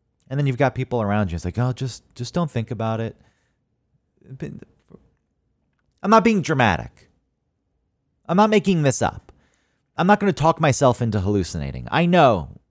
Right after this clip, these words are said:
through history that taking Benadryl doesn't sit well with me. "Oh, just, uh, come on, you're being a baby." Nobody said that. Maybe that's something that I'm adding here, but,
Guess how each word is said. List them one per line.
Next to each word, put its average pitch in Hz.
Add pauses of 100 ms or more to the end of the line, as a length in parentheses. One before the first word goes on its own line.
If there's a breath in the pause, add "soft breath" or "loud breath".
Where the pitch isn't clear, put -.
(200)
through 180
history 90 (1600)
that 113
taking 160
Benadryl 110
doesn't 117
sit -
well 80
with 71
me. 67 (1500)
"Oh, 104
just, 98 (100)
uh, 101
come 120
on, 92
you're 110
being 95
a 90
baby." 110
Nobody 90
said 80
that. 78
Maybe 82 (460 soft breath)
that's 90
something 90
that 80
I'm 78
adding 80
here, 76
but, 87